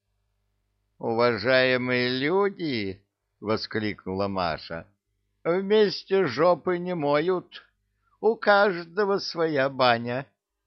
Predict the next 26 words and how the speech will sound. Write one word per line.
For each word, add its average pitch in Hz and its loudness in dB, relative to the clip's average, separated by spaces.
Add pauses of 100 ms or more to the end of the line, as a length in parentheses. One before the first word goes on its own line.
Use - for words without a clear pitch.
(180)
Не 120 -2
верю 117 0
я 113 -2
ему, 113 -4 (160)
протопоп 104 -2
Архипович. 104 -4 (380)
Какой 202 4
же 139 0
он 156 0
начальник 117 -2
милиции? 87 -8 (400)
Смотрите, 92 -4
рожа 95 0
какая! 113 -2 (440)
Ведь 165 -2
каждый 185 2
день 160 -4
за 143 -4
воротник 139 -2
заливает. 101 0
Не 113 0
может 107 0
он 147 -2
быть 151 -6
начальником». 151 -2 (1400)
«Ну, 101 -4